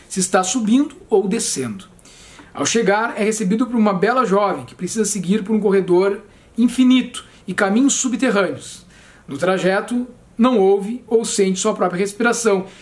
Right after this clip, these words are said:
e é como se as palavras que ela, que ela diz chegassem aos seus ouvidos através de uma espessa, espessa parede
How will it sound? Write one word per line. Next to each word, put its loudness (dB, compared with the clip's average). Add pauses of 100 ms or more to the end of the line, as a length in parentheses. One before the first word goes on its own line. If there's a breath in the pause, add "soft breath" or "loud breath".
(140 loud breath)
e -4
é -2
como 2
se -4
as -2
palavras 0
que -4
ela, 0 (360)
que -6
ela -2
diz 0 (180 loud breath)
chegassem 0
aos -2
seus 2
ouvidos 2
através 0
de -4
uma 2
espessa, -4
espessa -4
parede 0